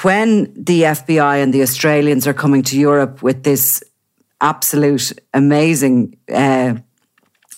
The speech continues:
thing, which is ANOM, um, you have criminals who were on perhaps EncroChat and later on Sky E C C, who are actually looking for a new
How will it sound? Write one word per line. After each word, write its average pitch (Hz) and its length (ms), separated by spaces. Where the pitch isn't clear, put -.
thing, 165 340
which 147 160
is 139 280
ANOM, 147 600
um, 151 540
you 185 160
have 175 260
criminals 165 760
who 151 400
were 175 320
on 143 300
perhaps 151 440
EncroChat 139 800
and 147 160
later 151 320
on 135 160
Sky 143 360
E 135 180
C 135 240
C, 143 340
who 139 140
are 151 120
actually 156 380
looking 170 400
for 147 200
a 139 80
new 139 440